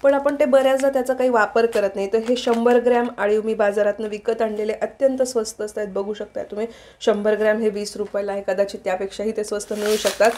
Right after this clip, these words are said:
हे स्वच्छ असे निवडलेले अळीव आहेत. जर तुमच्या इथे असे निवडलेले स्वच्छ अळीव मिळत नसतील, तर ते तुम्ही आणून एकदा निवडून घ्या.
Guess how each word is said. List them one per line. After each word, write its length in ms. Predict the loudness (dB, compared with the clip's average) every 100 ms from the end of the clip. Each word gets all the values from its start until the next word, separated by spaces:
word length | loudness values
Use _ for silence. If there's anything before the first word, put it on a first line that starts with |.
| -4 -4 2
हे 80 | 2
स्वच्छ 400 | 4 2 2 4
असे 420 | 4 2 0 0
निवडलेले 680 | 0 0 0 0 0 2 2
अळीव 340 | 2 2 2
आहेत. 340 | 0 0 0 0 -10 _ _ -10 -8 -10 -20 -18 -4 4
जर 180 | 4 4
तुमच्या 300 | 0 0 2
इथे 220 | 0 0
असे 320 | 0 0 0 2
निवडलेले 520 | 2 4 4 4 4
स्वच्छ 340 | 0 -4 -2
अळीव 280 | 0 0 0
मिळत 220 | -2 -4 -4
नसतील, 420 | -4 -6 -6 -6
तर 60 | -4 0
ते 160 | 0
तुम्ही 320 | 0 -2 -2 -2
आणून 280 | -2 -2 -4
एकदा 280 | -6 0 0
निवडून 400 | 2 0 2 2
घ्या. 200 | 4 4